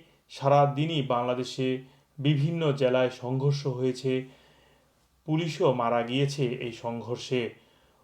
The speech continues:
অন্যদিকে আরও একটি খবর হচ্ছে, বাংলাদেশে আপনারা জানেন যে সহিংসতা চলছে, এই সহিংস-, সহিংসতার মধ্যে বিশ্বের বিভিন্ন দেশ তাদের নাগরিকদের সে দেশে ভ্রমণ না করার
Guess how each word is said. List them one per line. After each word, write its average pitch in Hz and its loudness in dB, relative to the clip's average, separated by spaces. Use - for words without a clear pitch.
অন্যদিকে 175 0
আরও 143 2
একটি 143 -4
খবর 135 -2
হচ্ছে, 139 0
বাংলাদেশে 139 4
আপনারা 123 -2
জানেন 123 -4
যে 123 -4
সহিংসতা 131 -2
চলছে, 123 -6
এই 131 -2
সহিংস-, 143 0
সহিংসতার 143 -2
মধ্যে 139 -2
বিশ্বের 135 0
বিভিন্ন 135 0
দেশ 135 0
তাদের 123 -2
নাগরিকদের 123 -2
সে 127 -10
দেশে 135 -4
ভ্রমণ 143 4
না 123 0
করার 131 2